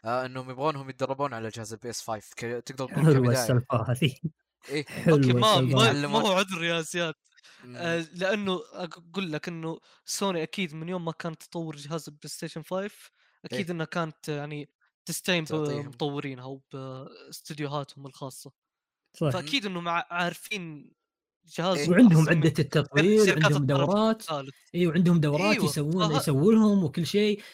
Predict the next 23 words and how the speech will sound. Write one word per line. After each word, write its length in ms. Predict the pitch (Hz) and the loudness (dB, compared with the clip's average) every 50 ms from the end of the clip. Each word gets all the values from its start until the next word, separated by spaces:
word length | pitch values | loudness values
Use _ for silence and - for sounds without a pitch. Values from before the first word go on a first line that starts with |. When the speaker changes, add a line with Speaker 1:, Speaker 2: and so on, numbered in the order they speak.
| _ _ | _ _
Speaker 2:
فلا، 260 | - 196 233 226 - | 2 2 2 4 4
أمورهم 320 | 190 202 233 233 185 208 180 | 4 4 4 4 4 2 2
طيبة. 260 | - 220 196 151 143 | 2 2 2 2 2
أنا 80 | 156 | 2
ما 140 | 180 214 220 | 2 2 2
مصدق 300 | 208 208 - 185 160 143 | 2 2 0 0 0 0
السالفة 380 | 135 127 - 160 147 127 139 127 | -2 -2 -2 -2 -2 0 0 -2
هذه. 60 | 113 | -2
شوف، 240 | 120 - 151 - 160 | -2 -4 -4 -4 -2
أنا 180 | 175 175 151 | -2 0 0
من 60 | 139 139 | 0 0
وجهة 180 | 143 151 151 - | -2 -2 -2 0
Speaker 1:
إيه. 60 | 185 156 | 0 0
Speaker 2:
نظري، 240 | 123 131 127 - - | 2 2 0 0 -2
Speaker 3:
يب، 80 | - - - | -2 -4 -2
هذه 160 | 214 233 262 214 | 0 0 2 2
Speaker 2:
آه، 420 | 135 131 127 131 131 135 131 127 127 - - - | 0 -2 -2 -2 -2 -2 -2 -4 -6 -8 -10 -4
هذا 140 | - 175 180 | 0 2 4
Speaker 3:
شوف، 140 | 175 185 - | 4 4 4
Speaker 2:
توجه 280 | 185 185 196 170 151 160 | 6 4 4 6 4 2
Speaker 3:
شوف. 60 | 131 | 2
Speaker 2:
سوني 280 | - 202 202 196 175 | 4 4 6 6 6
الجديد، 420 | 151 127 131 131 127 160 117 - | 6 4 4 4 4 2 0 0